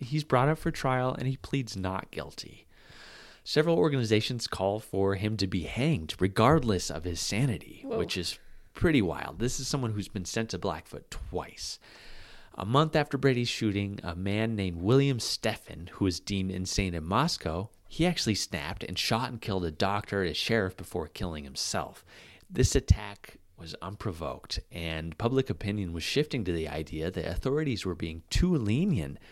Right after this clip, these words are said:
Speaker 1: towards the mentally unstable. And so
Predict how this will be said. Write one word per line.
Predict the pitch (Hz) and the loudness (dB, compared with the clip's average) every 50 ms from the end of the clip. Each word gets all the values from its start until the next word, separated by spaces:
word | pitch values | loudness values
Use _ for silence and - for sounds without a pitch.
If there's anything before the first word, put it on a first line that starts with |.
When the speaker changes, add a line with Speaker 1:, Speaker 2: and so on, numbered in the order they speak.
| - - - | -20 -2 2
Speaker 1:
towards | - 165 - 139 139 135 113 - - - - - - - - - - | 2 4 4 4 2 2 0 -2 -4 -10 -12 -14 -20 -20 -20 -10 -6
the | - 85 | -4 -2
mentally | 87 85 80 - - - - - - - | -2 -2 -2 -4 -6 -10 -10 -12 -14 -14
unstable. | 85 82 - - - - 113 110 - - - - - - - - - - - - - - | -12 -12 -10 -6 -2 0 0 0 0 -4 -8 -12 -16 -14 -10 -10 -8 -8 -8 -10 -8 -6
And | - 95 | -4 -4
so | - - - 123 123 120 113 - | 2 6 8 10 10 10 8 6